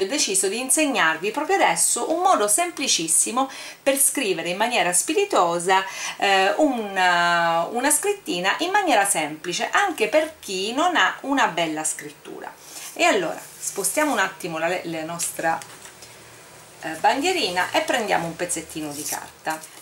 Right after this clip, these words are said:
Non faremo altro che scrivere così, in maniera molto fredda, la nostra A. Poi prendiamo una trattopin di un qualsiasi colore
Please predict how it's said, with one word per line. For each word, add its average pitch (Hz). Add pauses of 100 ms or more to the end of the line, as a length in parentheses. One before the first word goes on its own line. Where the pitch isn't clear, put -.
Non 302
faremo 359
altro 180
che 160
scrivere 170
così, 160
in 185
maniera 208
molto 180
fredda, 156
la -
nostra -
A. - (560)
Poi 160
prendiamo 214
una 220
trattopin 160
di 156
un 165
qualsiasi 170
colore 180